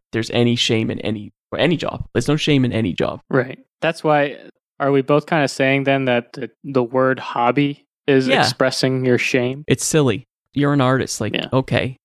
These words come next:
Speaker 1: If someone goes into detail and asks you,
Speaker 2: Yeah.
Speaker 1: "Oh, is that your job?" You can tell them, "No, but that's what I love doing." You know, you don't have to lie, but I'm just saying
Speaker 2: Yeah.
Speaker 1: you don't have to say the word hobby because people do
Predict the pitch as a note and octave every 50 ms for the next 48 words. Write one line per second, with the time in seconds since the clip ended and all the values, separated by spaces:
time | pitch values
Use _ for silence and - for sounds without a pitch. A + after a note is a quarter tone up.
0 | _ _ - - - - G3 F3+ F3+ E3+ - - C3+ C3+ C3+ C3 C3 B2+ - -
1 | - A#2+ A#2+ B2 - - C#3+ C3 B2 A2 G#2 G2+ A2 C3+ - - - - B2 A#2
2 | G#2+ - _ _ _ - F3 F#3+ E3 C#3 B2+ B2+ C3 A#2+ F#2+ F2+ A2 - - -
3 | D3+ E3 G3 F#3+ G3 - - E3 - - - - C3 B2+ A#2 - - - - G3+
4 | F#3+ - _ _ _ - C#3+ - C3 B2+ - - - A2+ F#2+ F2+ G2+ F#2+ F#2 -
5 | - F#2 F#2+ C2+ - - D3 _ _ _ - C3+ A#2+ E2+ F#2 F#2+ A2 B2+ B2 A#2+
6 | - D#2 - A2 C3 C3 - F#2+ F2+ A2+ B2+ B2+ B2 A#2+ - - - A#2+ A2+ A2
7 | A#2 B2 - - - - - _ _ - - D2 D#2 A#2 C3 C#3+ C3+ - B2 -
8 | - G#2+ - A#2+ - _ - - - - - - D#2 C#2 F2+ A2 - - - -
9 | C#3+ C3+ F#2 D#2+ D2 - F2+ - - _ _ _ _ - B2+ - D#3 C#3+ B2+ B2+
10 | C3 - - - D3+ D3 - - C#3 C3+ C3 - - A2 A#2+ A2+ G#2